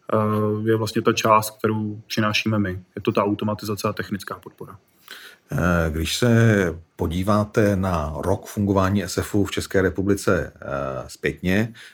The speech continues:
Speaker 2: eh, jsou, jaké jsou s tím zkušenosti? Eh, přineslo to nějaké jako opravdové přínosy nebo pouze se plní nějaká regulace?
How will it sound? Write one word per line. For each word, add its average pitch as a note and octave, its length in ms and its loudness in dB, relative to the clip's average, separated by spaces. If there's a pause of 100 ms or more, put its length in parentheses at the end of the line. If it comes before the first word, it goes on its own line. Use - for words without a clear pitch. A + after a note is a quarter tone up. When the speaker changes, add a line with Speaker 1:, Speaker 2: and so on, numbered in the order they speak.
(180)
Speaker 2:
eh, D2+ 40 -2 (760)
jsou, G2 560 2
jaké A2+ 200 2
jsou A2+ 120 2
s - 80 -8
tím F#2+ 120 -4
zkušenosti? E2 720 -2
Eh, - 40 -6 (260)
přineslo G2 400 -4
to G2+ 120 -2
nějaké F2+ 320 0
jako E2+ 220 -2
opravdové F#2 420 0
přínosy G2 520 0
nebo F2 240 0
pouze D#2+ 280 -4
se D#2+ 140 -4
plní D#2+ 460 -4 (320)
nějaká D2+ 340 0
regulace? D2+ 480 -4